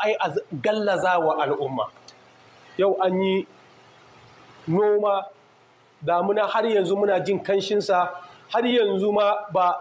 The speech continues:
ba a gama kwaso wasu abubuwa na amfanin gona ba. Amma abin mamaki,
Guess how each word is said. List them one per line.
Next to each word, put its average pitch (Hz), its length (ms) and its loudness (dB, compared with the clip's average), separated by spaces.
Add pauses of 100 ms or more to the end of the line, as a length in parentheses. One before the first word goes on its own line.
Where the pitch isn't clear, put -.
ba 175 200 0
a 180 40 -2
gama 220 320 0
kwaso 220 760 0 (460)
wasu 220 280 0 (140)
abubuwa 220 500 2
na 214 100 2 (140)
amfanin 160 480 0
gona 160 320 0
ba. 170 300 0 (1900)
Amma 196 420 2
abin 202 240 0
mamaki, 202 600 0